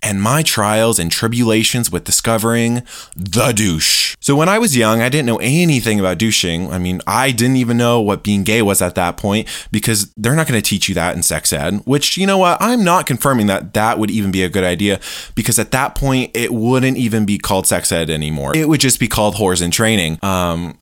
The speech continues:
actually, you know, I'm kinda down for that. You know, each college class, like, I'm at a community college right now. Each college class is, like, six hundred dollars. I would full on take that class. Like, why not? You're investing in yourself. You're investing in your whole. Anyways, let's continue.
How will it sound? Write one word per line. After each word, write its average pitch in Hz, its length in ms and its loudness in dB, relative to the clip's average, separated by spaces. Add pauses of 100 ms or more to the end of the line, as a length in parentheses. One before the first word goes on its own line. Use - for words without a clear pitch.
actually, 85 540 -4
you 82 260 -8 (200)
know, 151 80 2
I'm 220 60 -2
kinda 381 180 -2
down 131 220 0
for 131 120 0
that. 98 360 2
You 123 100 2
know, 123 200 0
each 180 220 -2
college 120 320 0
class, 104 320 0
like, 101 160 0
I'm 117 160 0
at 120 120 0
a 127 40 -2
community 95 400 -2
college 85 300 -2
right 82 160 -2
now. 80 260 -2
Each 127 220 0
college 95 380 0
class 85 260 0
is, - 60 0
like, 85 120 -2
six - 220 -2
hundred 90 180 -2
dollars. 85 320 0 (120)
I 120 100 0
would 139 140 0
full 95 340 0
on 85 180 0
take - 200 -6
that - 160 -8
class. - 520 -6 (140)
Like, 131 220 0
why 151 160 2
not? 160 440 -2 (220)
You're 135 140 0
investing 120 480 0
in 117 80 2
yourself. 117 600 0
You're 120 140 2
investing 104 580 0
in 98 140 -2
your 95 120 0
whole. 98 340 0 (220)
Anyways, 120 380 2
let's 107 120 -4
continue. 98 1000 -2